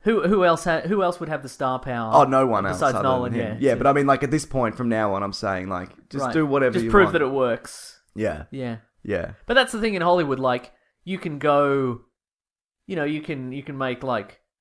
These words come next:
Speaker 1: Bridesmaids and
Speaker 2: Yes.
Speaker 1: go, you know, this is a, this is a female-fronted comedy that makes a lot of money.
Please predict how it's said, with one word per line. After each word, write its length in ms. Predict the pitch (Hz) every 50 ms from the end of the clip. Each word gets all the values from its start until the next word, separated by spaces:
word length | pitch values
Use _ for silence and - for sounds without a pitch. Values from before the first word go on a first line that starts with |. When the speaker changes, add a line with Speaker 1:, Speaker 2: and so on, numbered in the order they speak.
| _ _
Speaker 1:
Bridesmaids 800 | 131 135 135 120 117 123 123 120 117 120 110 95 85 92 87 -
and 180 | - 123 120 113
Speaker 2:
Yes. 180 | 117 117 117 110
Speaker 1:
go, 300 | 104 107 107 107 110 - _ _ _ _ _ _ _ _ _ _ _ _
you 100 | 175 190
know, 140 | 160 147 156
this 180 | 175 175 175
is 140 | 175 151 151 160
a, 200 | 156 147 147 147
this 120 | 160 151
is 60 | 151 151
a 60 | 147
female-fronted 1080 | - 175 160 147 143 139 135 127 123 117 - - 151 139 123 135 123 117 117 - _
comedy 340 | - 147 143 135 131 127 131
that 100 | 123 120
makes 200 | 127 131 131 127
a 60 | -
lot 140 | 139 127 123
of 60 | 123
money. 400 | 131 147 143 127 120 123 135 131